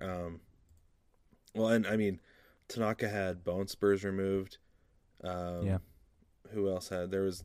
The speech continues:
Speaker 1: there, <laughs> there was a bunch of guys who was like, the day after the Yankees got eliminated, it's like, "Okay, everybody line up for surgery."
Speaker 2: Everybody.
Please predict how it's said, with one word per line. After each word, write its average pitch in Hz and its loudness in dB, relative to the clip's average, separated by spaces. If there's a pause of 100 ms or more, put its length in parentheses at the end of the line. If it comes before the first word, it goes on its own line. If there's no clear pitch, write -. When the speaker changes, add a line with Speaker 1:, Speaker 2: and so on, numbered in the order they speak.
Speaker 1:
there, 98 -6
<laughs> - -20
there 104 -6
was 131 2
a - -10
bunch 110 0
of 98 -6
guys 92 0
who 92 -2
was 92 -2
like, 92 -4 (400)
the 98 0
day 101 4
after 98 0
the 95 -2
Yankees 92 -4
got 90 -2
eliminated, 90 -6
it's - -10
like, 95 -2
"Okay, 127 6 (260)
everybody 117 2
line 143 4
up 120 -4
for 143 -2
surgery." 117 4 (560)
Speaker 2:
Everybody. 104 8